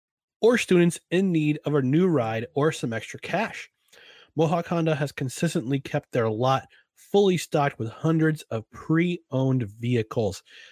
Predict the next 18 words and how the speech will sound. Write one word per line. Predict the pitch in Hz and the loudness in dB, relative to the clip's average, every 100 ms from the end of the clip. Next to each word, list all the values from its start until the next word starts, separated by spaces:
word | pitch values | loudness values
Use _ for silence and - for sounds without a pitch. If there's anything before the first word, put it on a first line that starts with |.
| _ | _
Their | 143 | 0
large | 131 147 147 | 2 4 2
inventory | - 147 139 - 147 131 | 0 -2 -2 -2 -2 0
makes | 127 - | -2 -2
shopping | 143 131 131 123 | -4 -2 -4 -4
fun | 135 135 | -2 -2
as | 117 117 | -2 0
you | 143 | 0
browse | 127 135 131 | 4 4 2
through | - 117 | 0 0
the | |
many | 110 135 139 | 2 2 2
makes | 131 139 - _ | 2 0 -2 _
and | 170 185 | 0 2
models | 156 147 131 - | 2 2 0 -4
to | 92 | -10
choose | - 170 165 | -2 0 0
from. | - 254 | -2 -2